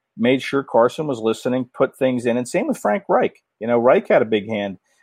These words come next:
uh, in that game planning too with, with Carson. A-, and Carson, I don't think liked some of the input, but he, he went along with it. So again, it comes down to Carson. Is he really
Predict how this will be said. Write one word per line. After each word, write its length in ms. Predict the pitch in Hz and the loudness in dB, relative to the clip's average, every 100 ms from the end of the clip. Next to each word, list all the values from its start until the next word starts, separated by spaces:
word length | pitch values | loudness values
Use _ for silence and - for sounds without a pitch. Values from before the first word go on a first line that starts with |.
| _ | _
uh, 300 | 104 107 104 | 2 4 4
in 160 | 117 117 | 2 0
that 220 | 110 104 | 0 -2
game 260 | - 107 101 | -4 -4 -4
planning 400 | - 107 101 95 | -4 -4 -4 -6
too 200 | - 107 | -2 0
with, 160 | 98 - _ | -2 -6 _
with 180 | 98 - | -16 -8
Carson. 540 | - 101 101 101 92 - _ _ - | -2 -2 -2 -10 -14 -16 _ _ -2
A-, 40 | |
and 380 | 113 131 123 120 | 0 2 0 0
Carson, 640 | 123 147 - 180 160 147 - | 2 4 2 -6 -8 -10 -2
I 100 | 120 | 2
don't 140 | 151 147 | 2 0
think 240 | 151 - | -2 2
liked 260 | 127 156 - | 2 2 -2
some 160 | 160 | -4
of 60 | 165 | -2
the 100 | 170 | -2
input, 400 | 180 - 196 - | -2 -2 -2 0
but 100 | 123 | 0
he, 220 | 117 117 | 0 -4
he 120 | 113 113 | -6 0
went 180 | 131 | 2
along 320 | 143 165 202 170 | 4 4 4 0
with 160 | 123 | -4
it. 160 | 104 - | -6 -4
So 360 | - 127 123 - _ _ | 2 4 2 -2 _ _
again, 300 | 139 139 196 | -6 0 0
it 100 | 135 | 0
comes 220 | - 143 - | -4 -6 -4
down 220 | 143 139 | -4 -4
to 100 | 117 | -10
Carson. 440 | - 143 156 139 | -2 0 0 -6
Is 120 | 113 - | -10 -10
he 100 | 147 | -8
really 340 | 147 143 117 | -4 -4 -4